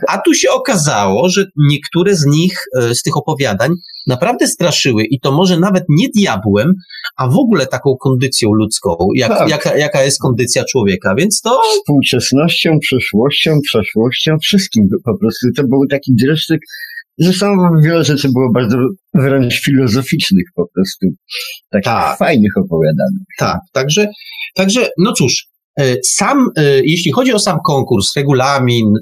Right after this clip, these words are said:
Speaker 1: terminy i tak dalej, bo to są pytania, które się często pojawiają, pojawiają w komentarzach pod fej-, na Facebooku, no to zapraszamy, y, do, na nasz, na f-, nasz Facebook Bibliotekaryjny. Proszę go uważnie śledzić. Sądzę, że w przyszłym tygodniu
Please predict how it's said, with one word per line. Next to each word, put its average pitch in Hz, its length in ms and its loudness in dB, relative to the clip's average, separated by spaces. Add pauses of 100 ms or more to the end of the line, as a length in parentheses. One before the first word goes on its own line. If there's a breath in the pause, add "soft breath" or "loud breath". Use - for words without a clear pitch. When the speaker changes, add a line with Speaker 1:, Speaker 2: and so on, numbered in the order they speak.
Speaker 1:
terminy 139 800 0
i 160 80 0
tak 135 180 0
dalej, 127 260 0
bo 135 80 0
to 180 100 2
są 165 160 -2
pytania, 156 360 -2
które 131 180 -2
się - 120 -4
często 156 380 -2
pojawiają, 117 520 0 (680 loud breath)
pojawiają 143 720 2 (120)
w - 60 -14
komentarzach 120 580 -2
pod 127 100 -4 (120)
fej-, 117 120 0
na 127 140 0
Facebooku, 107 540 -2 (580)
no 127 300 2
to 220 340 0
zapraszamy, 135 800 -2 (340)
y, 120 300 2 (160)
do, 156 300 0
na 139 120 0
nasz, 143 340 -2
na 127 140 2
f-, - 180 -10
nasz 139 280 -2
Facebook 120 480 0
Bibliotekaryjny. 113 920 0 (440 loud breath)
Proszę 180 300 0
go 175 140 2
uważnie 156 400 2
śledzić. 110 520 -2
Sądzę, 170 320 0
że 139 120 0
w - 60 -16
przyszłym 202 340 0
tygodniu 120 580 0